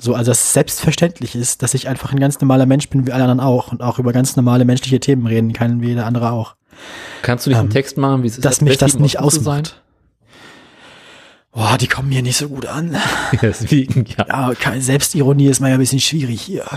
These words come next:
Speaker 2: <laughs> Willst du mit brennenden Fahnen die Stadt verlassen?
Speaker 1: Ja, vor allem ist es halt auch schwierig, als, als, als, als Wessi über Ossis zu reden, weil
Speaker 2: Mhm.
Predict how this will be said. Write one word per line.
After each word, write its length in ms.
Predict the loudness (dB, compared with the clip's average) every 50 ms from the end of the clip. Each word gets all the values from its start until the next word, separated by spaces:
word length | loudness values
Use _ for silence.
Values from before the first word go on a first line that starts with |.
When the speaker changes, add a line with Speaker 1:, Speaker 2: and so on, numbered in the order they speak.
| -12 -10 -8 -8 -8 -8
Speaker 2:
<laughs> 300 | -8 -16 -20 -20 -4 0
Willst 260 | 0 0 0 0 -4 0
du 40 | 0
mit 140 | 0 -2 -2
brennenden 520 | -6 -4 -2 0 2 2 2 2 0 0
Fahnen 420 | -2 -2 -4 -2 0 2 2 2 2
die 100 | 0 -2
Stadt 200 | -2 -2 -2 -2
verlassen? 520 | -2 -6 -4 0 0 0 -2 -2 -6 -8 -8 -10 -18 -16 -16 -16 -10 -2
Speaker 1:
Ja, 180 | 2 2 2
vor 160 | 2 0 0 2
allem 160 | 4 4 4
ist 120 | 4 2
es 140 | 2 2 2
halt 160 | 2 2 2
auch 100 | 2 2
schwierig, 540 | 0 0 0 0 2 2 2 0 0 -4 -4
als, 220 | -4 -4 -4 -4 -4
als, 260 | -4 -4 -4 -6 -6
als, 320 | -6 -6 -6 -6 -8 -6
als 220 | -8 -6 -6 -2 0
Wessi 300 | 2 2 2 0 -2 -2
über 260 | -2 -2 -4 -2 -2
Ossis 340 | -2 -2 -2 -2 -2 -2 -2
zu 120 | -4 -4
reden, 440 | -2 0 0 0 0 0 -4 -4 -6 _ _ _ _ _ _
weil 140 | 0 2 2
Speaker 2:
Mhm. 180 | 2 0 -6